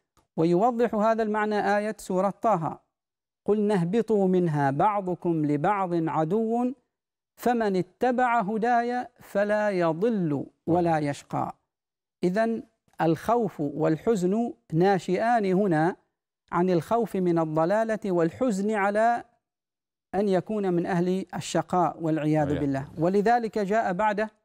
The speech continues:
Speaker 1: بعد هذه الآية مباشرة: "ومن أعرض عن ذكري فإن له معيشة ضنكا ونحشره يوم القيامة أعمى".
Speaker 2: نعم.
Speaker 1: يشهد لهذا أيضًا في كتاب الله عز وجل في النحل:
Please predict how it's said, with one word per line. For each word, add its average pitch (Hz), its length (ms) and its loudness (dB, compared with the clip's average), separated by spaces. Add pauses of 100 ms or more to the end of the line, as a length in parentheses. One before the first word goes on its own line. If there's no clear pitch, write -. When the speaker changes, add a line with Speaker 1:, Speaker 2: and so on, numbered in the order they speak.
Speaker 1:
بعد 180 240 0
هذه 185 320 0
الآية 185 380 -2
مباشرة: 175 840 -2 (460)
"ومن 214 380 2
أعرض 196 540 0
عن 175 320 0
ذكري 196 500 -4
فإن 170 600 0
له 175 340 4
معيشة 180 640 0
ضنكا 214 680 0
ونحشره 185 680 -2
يوم 175 360 0
القيامة 160 680 -2
أعمى". 143 280 -2 (160)
Speaker 2:
نعم. 85 160 -10 (720)
Speaker 1:
يشهد 196 420 0
لهذا 196 540 2
أيضًا 202 300 -2
في 180 180 -4
كتاب 185 340 0
الله 185 300 0
عز 175 200 0
وجل 180 360 0
في 170 100 -4
النحل: 190 440 0